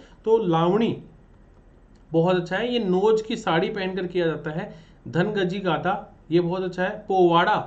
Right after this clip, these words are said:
यहाँ का लोक नृत्य है, काला यहाँ का लोक नृत्य है।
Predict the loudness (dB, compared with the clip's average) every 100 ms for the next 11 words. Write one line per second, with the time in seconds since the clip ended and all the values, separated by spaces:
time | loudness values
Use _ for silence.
0 | -10 -20 -20 -20 -20 -20 -6 -2 0 0
1 | 2 0 0 -4 -2 -4 -4 -8 -18 -16
2 | -4 0 2 2 -2 -2 -2 0 0 -2
3 | -6 -6 -6 -6